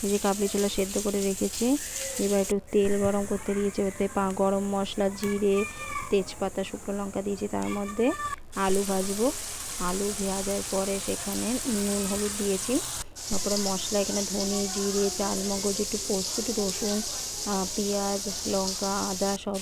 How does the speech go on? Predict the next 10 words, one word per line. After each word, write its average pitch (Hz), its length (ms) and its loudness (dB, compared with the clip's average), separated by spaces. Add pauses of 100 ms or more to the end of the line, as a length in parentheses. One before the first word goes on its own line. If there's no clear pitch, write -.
দিয়ে 202 200 4
পেস্ট 196 240 2 (120)
করলাম। 202 380 0
পেস্ট 202 280 -2
করার 196 300 4
পরে 208 260 2 (420)
আমি 190 280 2
সেই 208 180 4
পেস্টটা 196 360 0
আলুর 202 360 0